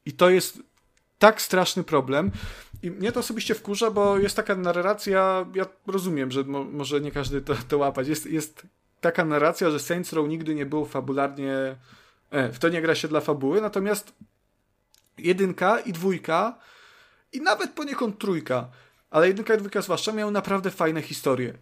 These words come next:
i miały przemyślane historie z dobrze napisanymi bohaterami. Liczyłem na to, na to w nowym Saints Row,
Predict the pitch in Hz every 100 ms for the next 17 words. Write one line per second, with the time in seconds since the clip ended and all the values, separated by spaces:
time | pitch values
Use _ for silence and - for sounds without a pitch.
0 | - 160 160 165 165 160 - 165 151 160
1 | 147 131 135 - 135 139 131 - 147 147
2 | 143 139 139 143 143 135 151 135 131 120
3 | 165 240 _ _ _ - _ _ _ _
4 | _ - - 156 - 202 196 - 165 160
5 | 160 165 160 156 147 147 147 147 147 147
6 | 147 151 151 143 131 139 127 143 156 233